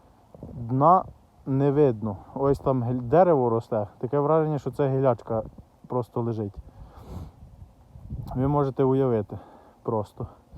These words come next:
наскільки тут велика прірва. Ця прірва йде аж туди вглиб, там знизу болото. І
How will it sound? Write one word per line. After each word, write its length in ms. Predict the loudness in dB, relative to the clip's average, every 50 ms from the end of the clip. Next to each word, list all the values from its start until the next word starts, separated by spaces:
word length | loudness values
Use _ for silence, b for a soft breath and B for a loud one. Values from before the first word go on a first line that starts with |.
| B B B B B B B B
наскільки 440 | -6 -6 -6 -6 -6 -6 -4 -4 -6
тут 200 | -4 -4 -6 -4
велика 360 | -2 0 0 0 0 -2 -4
прірва. 460 | -4 -2 -2 0 0 0 -2 -4 -6 B B B B B B B B B B B B B B B B B B B B
Ця 140 | -2 -2 -2
прірва 380 | -2 0 0 0 2 2 2 2
йде 220 | 0 2 2 4
аж 260 | 4 6 6 4 2
туди 260 | -2 -8 -4 0 0 0
вглиб, 400 | 0 0 0 2 2 2 2 0 -6 B B B B B B B B B
там 220 | -2 0 0 0
знизу 380 | -2 -2 -2 -2 -2 -2 -2 -4
болото. 640 | -4 -2 -2 0 2 4 2 2 2 0 -2 -2 -2 -6 _ _ _ b b b b b b b b b b b b b b b -20 -20 -20 -20 -14 -8
І 480 | -6 -4 -2 -2 0 0 0 0 -2 -2